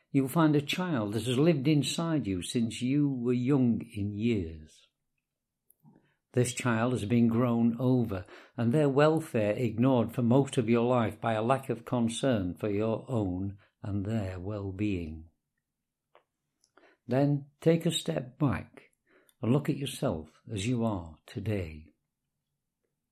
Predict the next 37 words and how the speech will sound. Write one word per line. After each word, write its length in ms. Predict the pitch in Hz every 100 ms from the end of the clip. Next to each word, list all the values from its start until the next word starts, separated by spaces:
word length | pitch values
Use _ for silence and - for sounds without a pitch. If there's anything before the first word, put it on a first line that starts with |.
| _ _
Is 220 | 139 123
there 200 | 143 123 147
any 260 | 135 135
wonder 560 | 127 123 131 95 80 78 _ _ _ -
that 160 | 117
the 100 | 127
child 480 | 127 - 151 135 127
within 560 | 120 127 117 123 120 117 - -
is 180 | 127 123 -
angry 480 | 147 147 113 113
enough 260 | 107 113 113
to 120 | 123
keep 260 | - 139 131
reminding 640 | 127 131 143 143 113 104
you 160 | 95 98
that 220 | 107 120
this 360 | 107 143 139 - -
is 380 | 127 127 113
not 300 | 117 101 101 -
the 80 |
way 300 | 117 107 90
you 260 | 87 92 98
should 320 | 95 117 110
look 460 | 147 143 - - - _ _ _
or 220 | 135 156
behave? 500 | 101 95 87 80 - _ _ _ _ _ _ _ _ _ _ -
Did 200 | 170 156
they 360 | 160 165 160 - _ -
ever 320 | 165 147 143
expect 680 | 143 - - 151 85 -
to 60 | -
be 140 | 113
buried 560 | 107 110 147 104 92 104
deep 420 | 143 127 - -
by 160 | 104 104
your 220 | 101 110
own 200 | 113 117